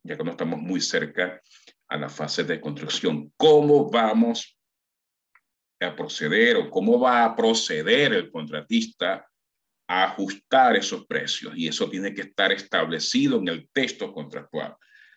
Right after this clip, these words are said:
Vamos a utilizar fórmulas polinómicas. Sí, ¿cuál es la fórmula polinómica? ¿Qué índices vamos a tomar en consideración?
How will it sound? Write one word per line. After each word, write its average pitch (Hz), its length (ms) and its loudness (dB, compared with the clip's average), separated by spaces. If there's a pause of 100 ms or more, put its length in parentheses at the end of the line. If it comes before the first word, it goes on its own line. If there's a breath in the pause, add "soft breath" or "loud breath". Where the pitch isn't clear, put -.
(160 soft breath)
Vamos 120 560 4
a 123 60 -2
utilizar 110 560 -2
fórmulas 120 920 2 (300)
polinómicas. 117 840 2
Sí, - 600 -4
¿cuál 131 380 4
es 143 120 -2
la 127 180 -2
fórmula 131 640 -4
polinómica? 127 840 -4
¿Qué 123 140 -2
índices 123 680 -4
vamos 110 340 -2
a 120 100 -2
tomar 117 280 0
en 131 160 0
consideración? 131 840 -6